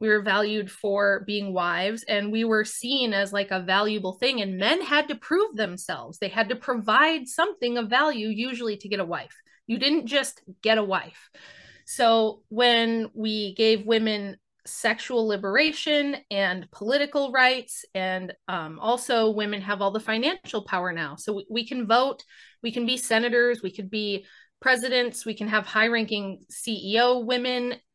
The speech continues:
And on top of that, now you have stuff like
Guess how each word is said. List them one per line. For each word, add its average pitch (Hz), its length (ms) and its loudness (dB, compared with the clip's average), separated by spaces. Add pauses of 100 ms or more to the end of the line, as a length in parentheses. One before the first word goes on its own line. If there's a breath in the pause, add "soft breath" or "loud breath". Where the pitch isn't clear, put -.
(100)
And 208 180 0
on 202 160 0
top 262 260 2
of 226 160 -4
that, 190 380 2
now 226 540 2
you 233 160 -4
have 208 240 0
stuff - 500 -4
like 175 400 -2